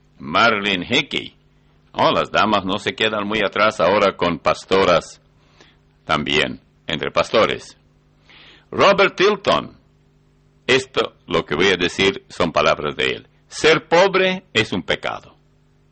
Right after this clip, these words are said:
Otro caballero llamado Jerry Seville, televangelista internacional y pastor del Heritage of Faith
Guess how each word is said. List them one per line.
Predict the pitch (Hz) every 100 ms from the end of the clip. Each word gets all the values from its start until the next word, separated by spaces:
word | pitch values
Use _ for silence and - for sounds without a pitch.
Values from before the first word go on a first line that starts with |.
| _ _ _ _ _ _ _ - - - _ -
Otro | - 202 196
caballero | 180 147 123 120 107 90
llamado | 80 92 101 92 73
Jerry | 95 123 120
Seville, | - 98 113 110 60 - _ _ _ _ _ _ _ _ _
televangelista | - 80 98 98 87 87 - 85 107 -
internacional | 92 85 82 82 87 80 104 117
y |
pastor | - 78 - - 113 143 - -
del | 76 85 76 -
Heritage | 80 117 151 113 76 71 71
of | 69
Faith | - - 135 143